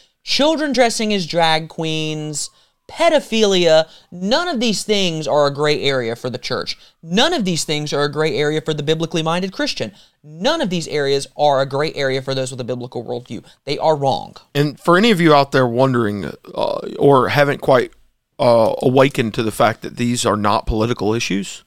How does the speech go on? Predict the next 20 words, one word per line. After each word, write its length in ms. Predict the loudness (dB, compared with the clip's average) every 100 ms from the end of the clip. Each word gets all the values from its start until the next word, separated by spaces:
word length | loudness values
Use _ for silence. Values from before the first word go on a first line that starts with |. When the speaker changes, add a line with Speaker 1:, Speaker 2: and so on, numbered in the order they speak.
| _ _ _ _ _ _ _
Speaker 2:
hello. 560 | -2 2 4 2 0 -4 _ _ _ _ _ _ _ _ _ _
Uh, 100 | -2
there 200 | 2 4
needs 240 | 4 0 0
to 100 | 0
be 160 | 2 2
no, 260 | 4 4
th-, 320 | 2 0 0 2
there 240 | 2 2
need 200 | 4 2
be 140 | 0 2
no 260 | 4 4
piece 360 | 4 0 0 0
of 100 | 2
legislation 840 | 2 2 -2 0 0 -2 -6 -8
limiting 800 | -8 0 4 4 4 0 -10 -14 -16
this. 520 | -8 -6 -4 -6 -8 -12 _ _ _ _ _
It's 180 | -6 0
a 80 | -2
rule, 640 | 0 4 8 8 8 4